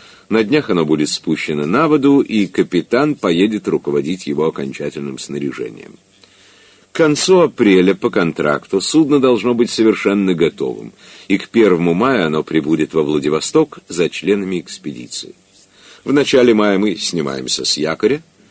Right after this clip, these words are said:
и возьмём прямой курс на Камчатку, где в Петропавловске погрузим партию ездовых собак с одним или двумя камчедалами, опытными в управлении этими животными.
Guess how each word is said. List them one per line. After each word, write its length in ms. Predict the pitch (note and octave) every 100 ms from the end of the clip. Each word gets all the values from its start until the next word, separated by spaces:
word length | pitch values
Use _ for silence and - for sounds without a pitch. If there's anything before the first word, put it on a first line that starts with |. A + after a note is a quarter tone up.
| _ _
и 60 | A2+
возьмём 440 | A#2 G2 D3+ F3+
прямой 380 | D3 B2+ C3+ E3+
курс 380 | - D#3+ - C3
на 100 | C#3+
Камчатку, 800 | C#3+ B2+ - F#2+ F2 - F#2 F2+ - - -
где 320 | C3 D#3+ D#3+
в 120 | A2+
Петропавловске 960 | - A#2 G2 F2 A2 B2 C3+ C3+ - -
погрузим 640 | C#3 B2+ A2+ D3 D#3+ G#2 E2+
партию 540 | G2+ F2+ D#2+ - E2+
ездовых 600 | E2 E2+ C#2 D#2+ D2+ C#2+
собак 540 | - D#2 C#2 F2 A#2+ _ _ - _
с 120 | -
одним 380 | A2 F#2 G#2+ G#2
или 100 | G2
двумя 340 | E2+ F#2+ F#2+
камчедалами, 840 | F#2+ F#2+ F2+ E2 D#2+ F#2+ F#2 F#2 F#2 -
опытными 600 | G2 F2+ F#2+ F#2 E2 D#2+
в 100 | D#2
управлении 600 | C#2+ D#2 D2 D2+ D#2 C#2+
этими 260 | C2+ C2+
животными. 560 | C#2 C#2 A#1+ A1+ A#1 G1+